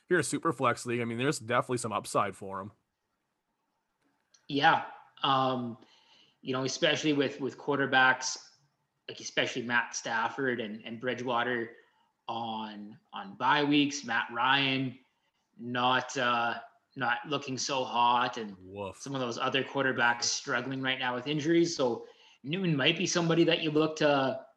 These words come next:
Speaker 2: get a sneaky pop there in on a super flex, but I would really be combing that waiver wire. I would, I'd much prefer a guy like,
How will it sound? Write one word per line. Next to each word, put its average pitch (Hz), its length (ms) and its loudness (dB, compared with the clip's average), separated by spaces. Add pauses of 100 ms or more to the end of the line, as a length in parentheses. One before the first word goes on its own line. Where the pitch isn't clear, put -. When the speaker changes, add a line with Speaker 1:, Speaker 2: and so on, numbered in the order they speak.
(140)
Speaker 2:
get 139 160 2
a 113 40 -4
sneaky 147 680 -2
pop 143 440 2
there 147 180 2
in 147 100 2
on 139 140 -2
a 131 40 -6
super 147 300 -6
flex, 160 460 -4
but 110 240 -6 (880)
I 135 180 6
would 123 360 0 (520)
really 151 520 6
be 139 120 2
combing 135 420 -4
that 117 220 0
waiver 120 240 -4
wire. 113 340 0
I 127 200 2
would, 127 340 -2
I'd 127 260 -4
much 135 360 0
prefer 135 340 2
a 123 60 0
guy 117 360 0
like, 113 340 -8